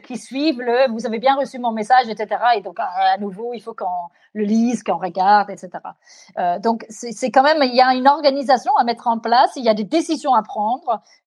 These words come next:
Je réponds, je réponds pas. Comment je réponds ? Quel est mon système ? Et puis, euh, euh, généreusement, le, le communiquer aux autres pour qu'il y ait de la compréhension, quel que soit son système.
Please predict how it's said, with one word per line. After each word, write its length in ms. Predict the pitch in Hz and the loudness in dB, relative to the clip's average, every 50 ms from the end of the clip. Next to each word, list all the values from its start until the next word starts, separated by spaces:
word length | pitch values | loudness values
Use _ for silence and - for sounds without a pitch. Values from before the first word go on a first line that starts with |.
| _ | _
Je 160 | - - 277 | -6 -2 0
réponds, 340 | 320 - 285 - - 254 226 | 2 4 2 2 2 -4 -6
je 120 | 190 - 196 | -6 -6 -8
réponds 280 | 185 180 - 202 190 | -8 -8 -8 -12 -12
pas. 280 | - - 202 233 - - _ _ _ _ | -4 0 0 2 0 0 _ _ _ _
Comment 260 | _ - 262 262 277 | _ -2 0 0 0
je 120 | 269 269 240 | 0 0 -4
réponds ? 360 | 202 202 196 - 220 247 277 | -4 -6 -6 -6 -8 -10 -8
Quel 160 | - 269 247 226 | -8 -6 -6 -4
est 40 | |
mon 120 | 214 196 180 | -6 -6 -8
système ? 640 | - - 196 - _ 247 247 262 285 339 294 254 - _ _ _ _ _ | -8 -12 -16 -12 _ -2 -2 -2 -2 -4 -10 -12 -14 _ _ _ _ _
Et 160 | 240 226 214 | -8 -8 -8
puis, 360 | - - 254 277 294 302 - _ | -6 -6 -6 -6 -6 -6 -8 _
euh, 200 | 214 190 185 202 196 - _ _ _ _ - | -4 -2 -2 -2 -4 -6 _ _ _ _ -12
euh, 60 | 208 208 214 | -8 -4 -2
généreusement, 920 | 208 202 226 285 320 311 277 269 254 190 240 220 208 208 226 247 269 320 - - - | 0 4 4 4 4 6 4 4 4 4 2 0 2 2 0 0 0 -2 -4 -10 -10
le, 280 | 208 202 196 185 185 - | -8 -6 -6 -6 -6 -6
le 140 | 214 196 185 | -8 -8 -6
communiquer 640 | 175 - 311 294 285 277 277 262 220 - 294 294 | -2 0 0 2 2 0 0 -2 -2 -2 -2 -2
aux 220 | 277 240 226 - | -2 -4 -4 -4
autres 340 | 240 262 285 294 - - 208 | -4 -4 -4 -4 -4 -4 -6
pour 380 | 185 - _ 254 262 269 254 - | -6 -4 _ -2 0 0 -2 -4
qu'il 160 | - 233 190 | -10 -12 -2
y 80 | 190 226 | 0 0
ait 60 | 226 | 0
de 60 | 214 | 2
la 100 | 202 185 | 0 0
compréhension, 800 | - 320 320 277 - 262 226 196 175 - - - 247 254 302 320 | 0 -2 -4 -2 -2 -4 -4 -4 -6 -10 -8 -6 -6 -6 -6 -4
quel 140 | - 247 226 | -4 -4 -2
que 80 | - 208 | -2 -4
soit 180 | 202 - 262 | 2 2 2
son 140 | 262 - 220 | 2 2 -6
système. 360 | - - 214 - - 196 190 | -14 -14 -16 -14 -14 -16 -16